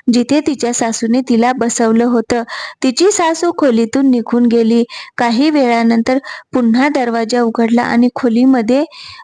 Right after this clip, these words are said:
आला होता. मुलगी दिसायला खूप सुंदर आणि निरागस होती, तर नागेश सावळ्या रंगाचा होता, त्यामुळेच इतके गोरीपान आणि सुंदर बायकोला पाहून काही वेळ तर तो हैराण होऊन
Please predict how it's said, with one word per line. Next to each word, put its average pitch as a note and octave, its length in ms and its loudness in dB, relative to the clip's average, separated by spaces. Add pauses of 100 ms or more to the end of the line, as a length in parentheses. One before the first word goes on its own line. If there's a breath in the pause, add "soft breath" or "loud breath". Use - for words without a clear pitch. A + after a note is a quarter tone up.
(160)
आला A#3+ 300 0
होता. A#3+ 360 0 (360 loud breath)
मुलगी B3+ 360 2
दिसायला F4 480 2 (100)
खूप F4 240 -2
सुंदर B3 500 2
आणि A#3+ 280 -2
निरागस A#3 560 0
होती, A#3 220 0 (100)
तर B3+ 120 2 (380 loud breath)
नागेश A#3+ 640 0
सावळ्या B3 440 0
रंगाचा A#3 520 0
होता, A#3+ 360 -2 (480 loud breath)
त्यामुळेच F4 520 0
इतके - 360 -2
गोरीपान A#3+ 540 0 (100)
आणि A#3 200 2
सुंदर A#3+ 420 2
बायकोला A#3 440 0 (100)
पाहून A#3+ 280 0 (400 loud breath)
काही B3 300 0
वेळ E4+ 220 2 (100)
तर F4 100 0 (140)
तो F4+ 100 0 (540 loud breath)
हैराण A#3+ 420 0 (200)
होऊन A#3 320 2